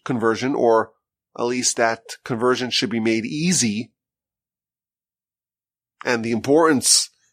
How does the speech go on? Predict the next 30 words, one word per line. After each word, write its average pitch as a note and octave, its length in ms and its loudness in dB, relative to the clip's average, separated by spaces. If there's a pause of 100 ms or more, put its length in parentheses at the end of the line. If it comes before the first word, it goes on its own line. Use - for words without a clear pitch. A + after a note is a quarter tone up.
of A2 120 -2
us, - 500 2 (960)
of G2 120 -10
the A2 100 -8
court, - 640 0 (1400)
doing A#2+ 500 0 (160)
the A2+ 180 -4
conversion A#2 500 0
and, G#2 140 0 (220)
and A2 80 -6
maybe A#2+ 200 4
even A#2 180 -2
streamlining B2 680 2
it. G2+ 240 -4 (1300)
After A#2 260 -2
all, C3 100 2
you G2+ 140 -2
recall A2 680 -2 (840)
that B2 120 -4
the A#2+ 80 0
reason D#3 380 0
why D3+ 200 4
we D3 220 0
are C#3 100 4
in C3 80 2
exile, D#3+ 520 0
it's - 220 0
to - 80 -6
gather A#2 340 0
converts. A3 840 0